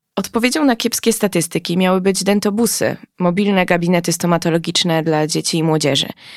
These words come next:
Ale teoria to jedno, a praktyka to drugie.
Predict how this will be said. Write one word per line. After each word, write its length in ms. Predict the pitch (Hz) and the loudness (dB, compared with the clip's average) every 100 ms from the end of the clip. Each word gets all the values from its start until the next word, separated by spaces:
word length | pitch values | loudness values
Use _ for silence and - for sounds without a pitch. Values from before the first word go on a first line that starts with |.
| - - | -20 -8
Ale 180 | - 285 | -2 0
teoria 340 | 285 240 214 180 | 2 2 2 2
to 100 | 160 | 2
jedno, 440 | 147 160 185 240 | 0 2 2 2
a 100 | 170 | 0
praktyka 440 | 180 185 - 180 | 0 -2 -2 -2
to 120 | 170 165 | -2 -2
drugie. 400 | 156 143 135 | -2 -2 -4